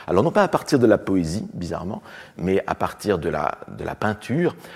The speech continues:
euh, où, euh, Valéry écrit ceci. Enfin, il écrit, c'est ça, il n'écrit pas, il le, il le dit. Il le dit plusieurs fois dans le cours, c'est l'une de ses formules préférées. Euh, « Le peintre cherche la peinture. Le peintre cherche la peinture. »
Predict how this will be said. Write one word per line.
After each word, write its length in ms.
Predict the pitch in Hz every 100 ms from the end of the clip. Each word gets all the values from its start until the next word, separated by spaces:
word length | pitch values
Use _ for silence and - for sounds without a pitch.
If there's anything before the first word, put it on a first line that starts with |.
| - - -
euh, 260 | 80 87 82
où, 280 | - 95 92
euh, 320 | 82 76 67
Valéry 480 | 58 90 104 104 143
écrit 240 | 110 - 139
ceci. 280 | 123 107
Enfin, 160 | 131 82
il 80 | 85
écrit, 180 | 78 -
c'est 100 | 90
ça, 140 | -
il 140 | 76
n'écrit 240 | 78 78 -
pas, 160 | -
il 180 | - 73
le, 160 | 64 -
il 140 | 82
le 100 | 80
dit. 240 | 95 165 98 -
Il 80 | 80
le 80 | 80
dit 160 | 101
plusieurs 300 | - 98 95
fois 220 | - 117
dans 100 | 104
le 100 | 85
cours, 260 | 80 165 175
c'est 80 | 95
l'une 160 | 92
de 80 | 90
ses 140 | 73 -
formules 360 | - 110 123 - - - -
préférées. 500 | - 113 98 123 180 - - - - - - _ -
Euh, « 240 | 107 87 - - - _
Le 120 | 87 92
peintre 520 | - 147 170 - -
cherche 420 | - - 143 -
la 120 | 82 78
peinture. 680 | 85 80 - - - - - -
Le 100 | -
peintre 560 | - 120 156 - -
cherche 400 | - - 117 -
la 140 | 78 73
peinture. » 580 | 65 62 - 58 -